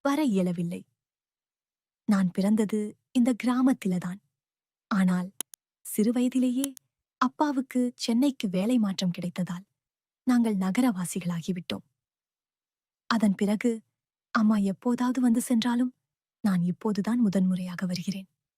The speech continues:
சித்தி என் அம்மாவின் தங்கை. பெயர் சுமதி. இளவயதிலேயே கணவனை இழந்தவள்.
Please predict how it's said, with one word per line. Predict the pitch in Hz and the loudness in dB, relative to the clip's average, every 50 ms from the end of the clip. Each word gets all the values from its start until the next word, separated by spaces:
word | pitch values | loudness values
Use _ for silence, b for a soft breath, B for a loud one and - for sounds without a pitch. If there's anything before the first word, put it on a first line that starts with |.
| _ _ _ _ _ _ _ _ _ _ _ _ _ _ - | _ _ _ _ _ _ _ _ _ _ _ _ _ _ -12
சித்தி | - - 214 - - - 214 202 202 214 - _ _ _ _ | -6 -6 -6 -6 -4 -4 -2 -2 -2 -6 -12 _ _ _ _
என் | - 262 247 226 | 0 2 2 2
அம்மாவின் | 220 190 185 202 196 180 180 196 202 202 | 2 2 2 2 2 2 0 0 -2 0
தங்கை. | - 190 180 170 175 175 185 - _ _ _ _ _ _ _ _ _ _ _ _ _ _ _ | 0 0 2 2 2 0 -2 -8 _ _ _ _ _ _ _ _ _ _ _ _ _ _ _
பெயர் | _ - 202 175 175 202 208 - - | _ 0 2 2 2 0 0 -2 0
சுமதி. | 220 190 180 180 170 - 180 - _ _ _ _ _ _ _ _ _ _ _ _ _ _ _ _ _ - 226 | 2 2 2 2 0 -2 -10 -14 _ _ _ _ _ _ _ _ _ _ _ _ _ _ _ _ _ -2 0
இளவயதிலேயே | 185 202 208 202 233 226 233 233 - 240 233 240 240 233 254 262 - | 0 0 0 0 0 0 0 0 0 0 2 2 2 2 0 -2 -2
கணவனை | - 208 185 185 196 185 185 196 196 185 | -2 -2 0 0 0 0 0 0 0 0
இழந்தவள். | 185 180 180 175 170 180 170 - 180 - | 2 2 2 2 0 0 -4 -6 -10 -16